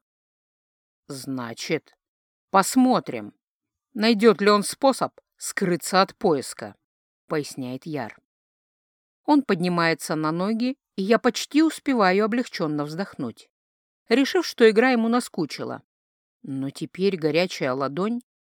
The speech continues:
скользит от талии вверх, мягко задевая грудь. «Сдаешься?» — спрашивает в третий раз.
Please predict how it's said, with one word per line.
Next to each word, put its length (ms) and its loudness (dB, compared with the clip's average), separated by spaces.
скользит 640 -2
от 180 -4
талии 440 -2
вверх, 680 -6
мягко 460 -10
задевая 500 -8
грудь. 480 -10
«Сдаешься?» — 1300 -4
спрашивает 720 -2
в 80 -16
третий 300 -6
раз. 360 -12